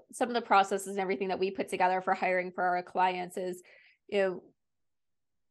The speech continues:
we don't, we don't believe in these super, super complicated processes. We do always say,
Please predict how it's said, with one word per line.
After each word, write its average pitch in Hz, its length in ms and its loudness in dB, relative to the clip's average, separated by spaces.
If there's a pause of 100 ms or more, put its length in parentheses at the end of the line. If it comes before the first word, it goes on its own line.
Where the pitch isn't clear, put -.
(120)
we 233 260 0
don't, 277 320 4
we 240 80 2
don't 247 160 2
believe 208 460 -2
in 214 80 0
these 185 220 -4
super, 190 300 -2
super 196 300 -2
complicated 175 640 -4
processes. 277 680 -4
We 226 120 0
do 233 160 6
always 202 260 8
say, 196 380 4